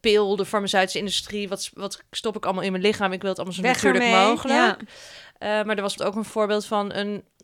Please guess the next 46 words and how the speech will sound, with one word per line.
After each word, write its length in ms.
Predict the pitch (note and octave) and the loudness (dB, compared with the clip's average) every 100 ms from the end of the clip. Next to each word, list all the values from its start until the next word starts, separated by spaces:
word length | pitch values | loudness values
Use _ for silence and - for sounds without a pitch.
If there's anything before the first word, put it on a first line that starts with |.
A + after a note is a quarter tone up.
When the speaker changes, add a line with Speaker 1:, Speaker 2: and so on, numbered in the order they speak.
| - | -8
Speaker 1:
populaire 880 | G#3+ G3+ G#3 G3+ G3+ G3 G3 G3 F#3+ | -4 -2 2 2 2 4 4 4 2
Zweedse 1040 | G3 - F#3 G3 G#3 - G3 F#3+ F#3+ F#3+ F#3 - | -4 -2 2 4 4 0 2 4 4 2 -2 -4
fertiliteitsapp. 1160 | G3+ G3 F#3+ G3 A3+ A3+ - - E3 G#3 - - | -4 -2 -4 0 2 2 0 -2 0 0 -2 -8
Speaker 2:
Waarmee 280 | A#3 A#3+ A3 | -2 0 2
je 60 | A#3 | 2
dus 140 | G#3+ | -2
natuur-, 420 | A3 - B3 A#3+ | -4 -4 -4 -2
je 80 | A3 | 0
natuurlijke 480 | G#3+ G#3 B3+ A3 A3 | 0 -2 -6 -6 -6
cyclus 480 | - C4+ A3+ G#3+ - | -4 -2 0 -2 -2
kunt 280 | G#3+ F#3+ | -8 -8
tracken 500 | - A#3+ G#3 G#3+ G3 | -4 0 0 0 -4
en 100 | G3+ | 0
Speaker 1:
Ja, 120 | A3+ G#3+ | 4 4
Speaker 2:
zo 80 | G#3+ | 2
kunt 180 | A#3 | -4
zorgen 220 | - G#3 G3 | -4 -2 0
Speaker 1:
eigenlijk 280 | G#3+ G#3 | 2 0
een 60 | - | 2
Speaker 2:
dat 100 | G#3+ | 0
Speaker 1:
soort 140 | G3 | 2
ovulatietracker, 880 | F#3+ G#3+ - A3+ - A3 G#3 A3+ A#3+ | 4 4 2 -8 2 4 4 6 4
maar 240 | A3+ G3 G3 | 6 4 4
die 280 | G#3+ - B2+ | 0 -4 -2
echt 240 | G#3+ - | -2 -2
werd 180 | G#3 G3 | -4 -4
verkocht 400 | - B3+ B3 - | -2 -2 -2 0
als 360 | F#3+ F#3+ - | 0 2 -2
anticonceptiemiddel. 1040 | - G3 - G3+ - A3 - E3+ D#3 F3 G#3 | -2 -4 -6 -4 0 0 -2 -4 -2 0 2
En 100 | F3+ | 2
waar 140 | F3 | 0
vrouwen 300 | - F3 F3 | 2 2 2
dus 140 | F3 - | 0 -4
ook 200 | E3+ - | -8 -10
gewoon 220 | - E3 | -8 -6
massaal 380 | E3+ E3+ F#3+ F3+ | -4 0 2 2
op 120 | E3+ | -2
vertrouwden. 500 | - F3 G3+ G#3+ F#3 | -8 -2 4 6 6
En 140 | F#3 F#3+ | 2 0
er 100 | F#3+ | -4
dus 160 | G3 | -6
ineens 360 | G3 G3+ G3 G3 | -4 -2 -2 -2
een 60 | F#3+ | -10
soort 160 | G#3 | -12
van 100 | G3+ | -10
enorme 560 | - G3 G3 G3+ F#3+ | -6 -4 -2 2 2